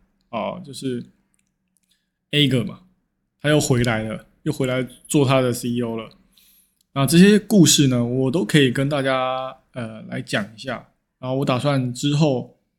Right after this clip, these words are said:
也可以慢慢去做，除了，呃，每周的新鲜大小事跟大家更新之外，啊，这些是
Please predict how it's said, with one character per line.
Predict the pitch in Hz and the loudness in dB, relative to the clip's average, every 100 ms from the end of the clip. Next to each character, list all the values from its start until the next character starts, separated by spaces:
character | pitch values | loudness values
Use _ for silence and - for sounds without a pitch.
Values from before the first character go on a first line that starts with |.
| _ | _
也 | 123 | -10
可 | 120 135 | -4 -2
以 | |
慢 | 131 131 | 0 0
慢 | 131 120 | 0 -2
去 | 131 | -2
做， | 127 127 117 110 _ | -2 -2 -2 -4 _
除 | - - 131 | -12 -4 4
了， | 151 139 117 - _ _ _ _ _ - | 6 4 2 -8 _ _ _ _ _ -8
呃， | 120 110 | -6 -4
每 | 113 113 | -4 -2
周 | 143 147 | 0 0
的 | 139 | 2
新 | 123 143 | 2 4
鲜 | 143 | 4
大 | 147 135 | 4 2
小 | 117 | 2
事 | - | -2
跟 | 131 135 | -2 -2
大 | 139 | -2
家 | 135 | -2
更 | 131 135 | -2 0
新 | 127 139 | 2 2
之 | 147 | 6
外， | 160 156 131 _ _ _ _ | 6 6 2 _ _ _ _
啊， | - 104 - | -16 -16 -10
这 | |
些 | 127 143 | -6 -2
是 | 131 - 131 - | -2 0 -2 -6